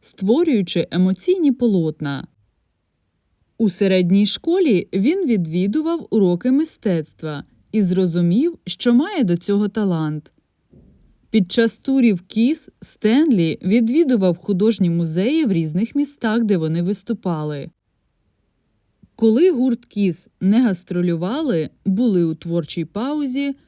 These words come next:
Пол приділив більше часу написанню картин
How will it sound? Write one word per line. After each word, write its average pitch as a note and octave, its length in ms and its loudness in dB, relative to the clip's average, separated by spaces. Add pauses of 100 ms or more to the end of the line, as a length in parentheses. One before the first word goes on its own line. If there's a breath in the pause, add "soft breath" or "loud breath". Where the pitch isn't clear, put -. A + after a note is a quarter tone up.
(360 soft breath)
Пол D4+ 360 2
приділив F#3+ 580 2
більше E3+ 440 -2
часу G3 600 -8 (100)
написанню G3+ 760 -2
картин G3 640 -4